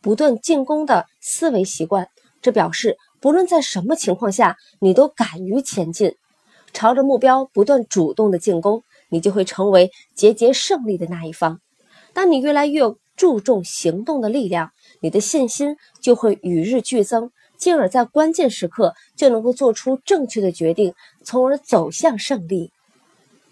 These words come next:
勇气的一个核心组成部分叫做英勇的忍耐，这指的是在事情毫无进展，或者是进展不顺的情况下，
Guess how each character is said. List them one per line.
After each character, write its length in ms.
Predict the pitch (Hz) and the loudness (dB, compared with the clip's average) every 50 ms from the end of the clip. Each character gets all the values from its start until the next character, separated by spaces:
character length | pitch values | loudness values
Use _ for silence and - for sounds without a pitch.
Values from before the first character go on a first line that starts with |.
| _ _ _ _ _ _ _ _ _ _ _ _ _ _ _ _ _ _ _ _ _ _ _ _ | _ _ _ _ _ _ _ _ _ _ _ _ _ _ _ _ _ _ _ _ _ _ _ _
勇 200 | 240 254 233 226 | 4 4 4 4
气 220 | 226 - - 349 | 2 0 0 0
的 80 | 294 285 | 2 2
一 140 | 240 202 240 | 0 0 0
个 160 | - 285 254 | 0 0 0
核 180 | - - - 247 | 0 0 -2 -2
心 240 | 247 - 339 349 | 0 0 0 -2
组 140 | 339 - 202 | -2 -2 -6
成 200 | 170 - - 185 | -6 -6 -8 -4
部 120 | 190 220 214 | -2 -2 -2
分 180 | - 214 180 | -2 -2 -2
叫 180 | 180 214 190 190 | -2 -2 -2 -2
做 380 | 190 - 214 190 185 175 185 - _ _ _ _ _ _ | 0 4 6 6 8 6 4 0 _ _ _ _ _ _
英 300 | 277 339 339 349 359 330 | 2 4 4 4 2 -2
勇 180 | - 196 160 156 | -2 -6 -8 -6
的 100 | - 185 | -6 -2
忍 220 | 180 185 165 170 190 | -2 -2 -2 -2 -4
耐， 240 | 185 180 180 - - _ _ _ _ _ _ _ _ _ - | -6 -6 -6 -8 -12 _ _ _ _ _ _ _ _ _ -2
这 120 | - 285 | 0 0
指 180 | 277 - - 240 | 0 0 -2 -2
的 100 | 190 190 | -2 -2
是 200 | 190 - - 202 | -2 -4 -4 0
在 260 | - 233 196 180 - - | 2 4 4 4 2 -2
事 200 | - - - 247 | -4 -4 -2 -2
情 140 | - 226 202 | -2 -2 -6
毫 200 | - - 196 208 | -4 -2 -2 0
无 140 | 240 262 | 0 -2
进 260 | 277 - - 359 269 214 | -4 -2 -2 -2 -2 -2
展， 240 | - 175 165 180 - _ _ _ _ _ | -2 -4 -6 -6 -8 _ _ _ _ _
或 180 | _ - 415 | _ 0 2
者 100 | 349 262 | 2 2
是 140 | 247 - 294 | 0 -2 -4
进 200 | - - 349 294 | -4 -2 -2 -2
展 200 | 233 202 175 170 | -2 -4 -8 -10
不 180 | - - 196 208 | -10 -8 -8 -6
顺 220 | - - 392 330 | -2 0 0 0
的 80 | 254 190 | 0 -2
情 180 | - - 170 | -4 -6 -6
况 160 | 165 - 180 | -6 -6 -6
下， 280 | 170 - 208 170 170 - | -4 -2 -2 -2 -2 -4